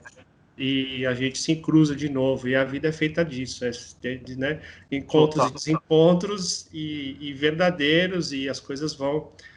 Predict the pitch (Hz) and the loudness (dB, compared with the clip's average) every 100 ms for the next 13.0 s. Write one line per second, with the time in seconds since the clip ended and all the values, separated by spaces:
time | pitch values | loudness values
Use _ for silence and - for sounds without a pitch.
0 | _ 143 156 160 160 160 160 170 175 175 | _ -2 0 4 4 6 4 4 4 2
1 | 123 120 117 127 - - _ _ _ - | -2 -4 -8 -12 -16 -20 _ _ _ 2
2 | 147 165 160 131 131 139 143 151 147 151 | 4 6 6 6 4 4 4 4 4 2
3 | - 147 131 127 123 120 117 110 - - | 2 0 2 0 -2 -4 -4 -6 -4 2
4 | 139 151 156 - 151 185 208 131 117 117 | 4 4 2 0 2 2 2 0 -2 -4
5 | 113 131 117 120 123 123 - - - _ | 0 0 2 0 -2 -4 -6 -14 -20 _
6 | _ _ - 131 139 139 139 139 135 135 | _ _ -4 4 6 6 4 2 4 4
7 | 147 151 147 131 127 127 127 131 135 143 | 2 2 2 2 2 -2 -6 -4 -4 0
8 | 120 123 151 120 - 107 120 - 117 110 | 0 0 0 -4 -8 -8 -8 -6 -10 -4
9 | 143 127 139 156 143 135 - - - _ | -2 -2 -2 0 0 -2 -6 -16 -20 _
10 | - 151 156 151 151 151 151 147 - 156 | 4 6 8 8 8 6 4 4 2 2
11 | 180 151 110 107 - 127 135 143 151 156 | 2 2 -2 -10 -16 -6 -4 -4 0 2
12 | 156 156 156 151 - 147 139 131 117 | 4 2 2 0 0 -2 -2 -2 -6